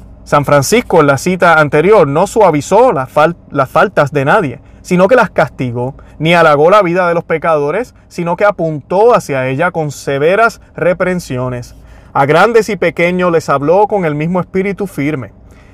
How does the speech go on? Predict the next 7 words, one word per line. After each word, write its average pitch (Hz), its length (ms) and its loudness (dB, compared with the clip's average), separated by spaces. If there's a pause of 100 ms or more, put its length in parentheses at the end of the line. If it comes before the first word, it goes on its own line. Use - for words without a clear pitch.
(140)
El 135 100 -4
Papa 175 240 2
Francisco 208 600 0
presenta 170 560 0
a 147 60 0
San 214 260 -2
Francisco 196 720 -4